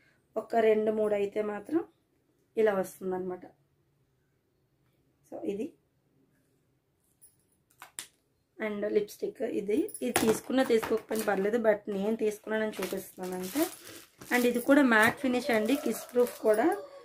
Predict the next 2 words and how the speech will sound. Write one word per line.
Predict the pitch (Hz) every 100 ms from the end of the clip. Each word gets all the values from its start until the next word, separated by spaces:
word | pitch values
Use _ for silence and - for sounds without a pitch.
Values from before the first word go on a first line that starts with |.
| - _ _ - -
ఉమ్, | 208 208 208 202 226 - _ _ _ - - - _ - _
చూడాలి | - 226 233 233